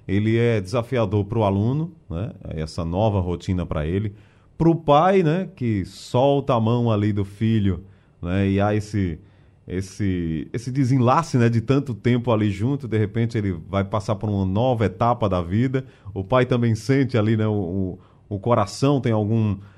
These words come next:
algum temor, principalmente quando é o primeiro filho. Então, assim, é um, um processo que engloba muita gente, né? A escola, o aluno, o pai, todo mundo tá envolvido num momento diferente pra vida deles, né, professora Tânia?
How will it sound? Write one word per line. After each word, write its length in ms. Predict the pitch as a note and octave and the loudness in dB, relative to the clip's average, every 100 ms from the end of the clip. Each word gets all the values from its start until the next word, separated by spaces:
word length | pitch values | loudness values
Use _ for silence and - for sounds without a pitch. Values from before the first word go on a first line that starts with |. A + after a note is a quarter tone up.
| - | -8
algum 300 | F2+ G2+ A#2+ | -4 0 0
temor, 580 | A#2+ G#2 F#2+ C#3 C3+ G2+ | 2 4 6 6 6 4
principalmente 420 | F#2+ - G#3+ A3 | 0 -6 -6 -4
quando 140 | - G4+ | -4 -4
é 60 | |
o 40 | C#4 | -2
primeiro 360 | C#3+ A#2+ A#2+ | 0 2 0
filho. 420 | - - G#2 E2+ C#2+ - - _ | -2 0 0 0 -6 -18 -20 _
Então, 160 | - C#3+ | -4 -2
assim, 400 | D#3 D3+ B2+ G2+ | -2 -2 0 2
é 120 | G#2 | 2
um, 340 | A#2+ A#2 A2+ - | 2 2 0 -2
um 100 | C3 | -2
processo 340 | C#3+ D#3 F3 F3+ | 0 0 -2 0
que 80 | |
engloba 300 | G3+ D#3 F#3 | 2 4 4
muita 320 | E3+ A#3 B3 G3+ | 4 2 2 2
gente, 400 | B2+ B2+ A#2 G#2+ | 4 4 2 2
né? 180 | G2+ A#2 | 0 0
A 80 | G2 | -4
escola, 760 | G2 - C#3+ E3 D#3+ D3+ D3 - - _ | -4 0 2 4 4 2 -2 -12 -20 _
o 140 | G2 | 2
aluno, 680 | F#2 F#2+ C3+ D#3 D3+ C#3 B2 - | 2 4 4 4 4 2 0 0
o 140 | A#2 | -2
pai, 460 | G2 B2+ C3 C#3 C3+ | 0 2 4 4 2
todo 260 | D3 D3+ | 0 0
mundo 140 | D3+ D3+ | -2 -2
tá 100 | D#3+ | 0
envolvido 580 | D#3 D3+ C#3+ A#2 C#3 D#3+ | 2 2 2 0 0 2
num 180 | D#3 | 2
momento 520 | D3+ C#3+ C#3+ E3 E3 C3 | 2 2 2 0 -2 -8
diferente 840 | A2+ A3 - A#3+ E3 C#3+ G#3 G3+ | -4 -4 2 4 4 6 4 2
pra 160 | G#3+ G3 | -2 -2
vida 240 | F3+ F3 | 0 -2
deles, 400 | G#2 G2+ F#2+ F2+ | 2 2 2 0
né, 160 | A2+ G#2 G2+ | -2 -2 -6
professora 460 | F#2+ F#2 - D#2 D2 | -10 -10 -8 -8 -6
Tânia? 260 | D2+ C2+ | -8 -8